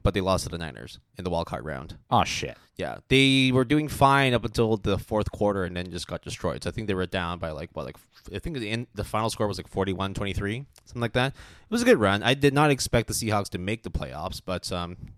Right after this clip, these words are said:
Speaker 1: you know, at least we got into one round of the playoffs. That's great. Um, but this is not about the Seahawks. This is not about the playoffs. Rather, we're gonna be talking about the Detroit Lions because,
Speaker 2: Boo.
Speaker 1: you know, I mean, look, like, are, are you guys even in the same division? By you guys, I'm assuming you're a Patriots fan.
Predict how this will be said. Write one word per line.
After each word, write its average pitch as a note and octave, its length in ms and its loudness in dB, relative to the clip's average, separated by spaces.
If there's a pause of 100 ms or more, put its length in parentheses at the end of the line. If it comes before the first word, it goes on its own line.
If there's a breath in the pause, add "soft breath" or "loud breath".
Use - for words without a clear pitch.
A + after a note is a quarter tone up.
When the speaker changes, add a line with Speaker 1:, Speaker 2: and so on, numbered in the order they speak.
(140)
Speaker 1:
you E3 100 -10
know, A#2+ 240 -2 (520)
at A#2 80 0
least B2 180 4
we C3 80 0
got A#2+ 220 2
into A#2 280 0
one A2 300 2
round G2+ 260 0
of E2 60 -6
the F2 80 -6
playoffs. - 260 -8 (120)
That's F#2 160 -2
great. C2+ 240 -6 (600 soft breath)
Um, G#2+ 320 -2
but B2 200 4
this D#3+ 100 2
is E3+ 100 -2
not D#3 160 8
about D3 200 4
the D#3+ 60 -6
Seahawks. G#2+ 480 0
This G2+ 80 -8
is E2 80 -8
not F#2 140 0
about B2 200 -4
the A#2+ 60 -14
playoffs. F2 440 -4
Rather, C3 260 4
we're A2+ 100 -2
gonna A#2 120 -2
be A2+ 60 -4
talking A2 320 -2
about F#2 340 -4
the F#2+ 60 -18
Detroit - 380 -6
Lions A2+ 520 -2
because, F2+ 380 6
Speaker 2:
Boo. E2+ 560 6
Speaker 1:
you C#2+ 60 0
know, C#3+ 200 -2
I E2 140 -4
mean, F#2 340 -6
look, D2+ 260 -8 (120)
like, G#2+ 200 -10 (220)
are, G#2 80 -10 (120)
are D3 60 -2
you D#3+ 100 -2
guys C#4 140 -2
even F4 160 -4
in A3+ 40 -6
the C3 80 -4
same C#3 180 -2
division? A#2+ 440 -10 (1400)
By B2+ 140 6
you C3 160 4
guys, A#2+ 300 6
I'm G#2+ 120 0
assuming A2 300 0
you're F#2 100 -2
a E2+ 40 -4
Patriots F#2 360 0
fan. A#1+ 320 -14